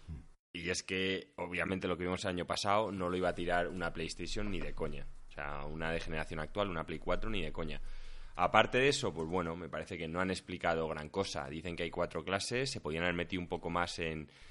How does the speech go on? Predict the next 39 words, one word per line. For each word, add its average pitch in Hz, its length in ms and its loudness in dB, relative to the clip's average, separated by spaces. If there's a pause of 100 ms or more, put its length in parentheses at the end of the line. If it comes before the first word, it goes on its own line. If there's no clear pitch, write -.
(140)
en 87 160 -4
qué 90 140 0
cambian 92 320 4
las 87 160 2
habilidades 87 560 4
de 87 60 -4
una 82 120 0
armadura 82 420 0
a 110 40 6
otra, 123 580 6 (300)
eh, 82 640 0 (300)
si - 180 -6
va 87 100 4
a 87 60 4
costar - 260 -4
mucho 90 220 -2
subir 90 200 -2
de 87 60 4
experiencia 87 480 2
o 85 60 2
no, 123 280 2
por 92 140 4
el 78 100 -4
tema 85 280 2
de, 78 280 0 (440)
pues 82 160 -6
para 82 200 2
tener 98 240 2
cuatro 110 280 4
armaduras 120 580 2
tendrás 92 380 0
que 113 100 -4
invertir 107 380 0
mucha 107 260 -2
experiencia 98 400 -6
en 92 60 -4
las 90 140 -2
cuatro - 280 -4
clases. 127 540 -4